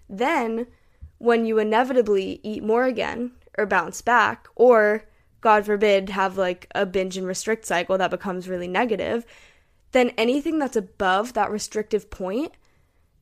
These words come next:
is gonna become, like, overeating to your body. So what used to be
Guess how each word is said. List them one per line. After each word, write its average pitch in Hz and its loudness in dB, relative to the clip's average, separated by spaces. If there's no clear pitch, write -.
is 247 4
gonna 226 4
become, 214 -2
like, 180 -6
overeating 196 2
to - -8
your 190 -2
body. 175 -4
So 226 0
what 220 2
used 262 -6
to 226 -6
be 202 -8